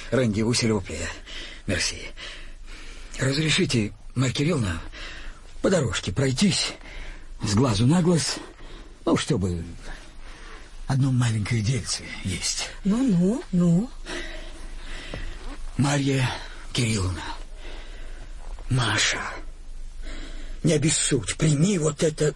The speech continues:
Speaker 1: колечко и дозволь облобызать заранее пардон.
Speaker 2: Ну, ладно, ладно, отвяжись.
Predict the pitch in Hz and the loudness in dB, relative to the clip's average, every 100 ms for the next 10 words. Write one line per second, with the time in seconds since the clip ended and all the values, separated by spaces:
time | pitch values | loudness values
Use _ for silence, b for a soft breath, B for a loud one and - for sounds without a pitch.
0 | - 135 120 95 - - 160 - B B | 0 0 2 2 0 0 -2 -6 B B
1 | B B B 160 196 185 170 170 190 190 | B B B 2 4 4 4 6 4 4
2 | 180 160 175 170 196 208 147 131 165 190 | 2 4 6 6 6 4 4 2 6 6
3 | 180 175 175 175 170 165 165 131 - 294 | 8 6 6 6 4 4 2 2 0 6
4 | 277 285 277 269 190 233 254 165 226 226 | 8 8 6 4 4 4 4 4 2 6
5 | 330 170 165 - | 6 4 -2 -6